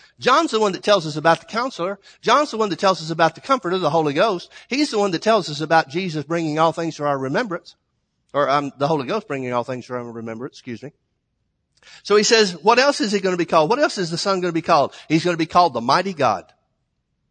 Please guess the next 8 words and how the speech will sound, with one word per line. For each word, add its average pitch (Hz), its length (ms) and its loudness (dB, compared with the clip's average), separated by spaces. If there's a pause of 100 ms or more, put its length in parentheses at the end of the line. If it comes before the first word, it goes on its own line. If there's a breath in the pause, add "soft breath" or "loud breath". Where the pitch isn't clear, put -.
(580 loud breath)
How 294 320 2
is 226 140 -6
the 143 100 -10
Son 208 320 -4
called 170 260 0
a 170 60 -6
Mighty 123 300 -6
God? 262 320 -10